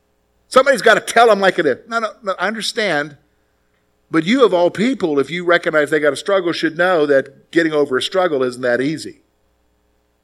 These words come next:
So be gentle with them. Isn't that what he says in Galatians six one?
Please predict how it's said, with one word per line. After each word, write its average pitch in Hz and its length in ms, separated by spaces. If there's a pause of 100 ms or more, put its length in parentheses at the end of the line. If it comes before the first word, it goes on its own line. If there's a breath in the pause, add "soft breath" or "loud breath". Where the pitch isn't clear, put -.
(140)
So 160 120
be 170 140
gentle 214 340
with 120 140
them. 113 120
Isn't 160 180
that 175 160
what 170 80
he 160 80
says 147 320
in 170 60
Galatians 131 420
six 156 240
one? 156 240